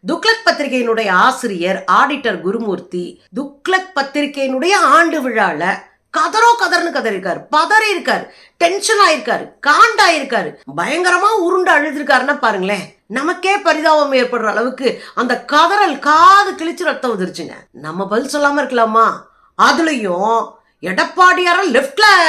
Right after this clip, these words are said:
டீல் பண்ணிருக்காரு. அண்ணன் கிட்ட, அண்ணன் திருமா கிட்ட "வர்றியா?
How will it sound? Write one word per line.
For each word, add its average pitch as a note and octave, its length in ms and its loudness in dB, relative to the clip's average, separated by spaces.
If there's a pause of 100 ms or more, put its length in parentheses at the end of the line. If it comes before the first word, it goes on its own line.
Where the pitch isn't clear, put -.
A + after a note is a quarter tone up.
(340)
டீல் C#4+ 260 -4
பண்ணிருக்காரு. A3+ 540 -2
அண்ணன் F4 380 0
கிட்ட, F#4 220 2
அண்ணன் D#4 300 2
திருமா F4+ 360 2
கிட்ட D4 220 0
"வர்றியா? E4+ 560 4